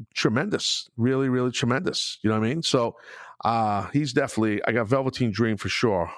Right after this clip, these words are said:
on my, uh, on my Fancy Dan list. Uh, you know what I mean? And feel free, you guys could, like, uh, on Instagram, whatever, or Twitter, you can send your list to me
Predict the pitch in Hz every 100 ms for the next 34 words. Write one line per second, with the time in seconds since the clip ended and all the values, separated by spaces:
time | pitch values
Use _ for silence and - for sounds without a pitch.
0 | - 113 104 98 98 90 87 76 67 -
1 | - 117 107 98 - 107 104 101 95 98
2 | 92 95 92 - - _ _ _ _ _
3 | - 87 92 - - - - - 101 101
4 | 104 127 170 262 - 151 127 127 151 135
5 | - 127 113 113 - 104 107 107 104 101
6 | 110 113 117 - 107 101 104 104 101 -
7 | - 101 101 113 127 - 104 101 98 104
8 | 101 98 98 101 123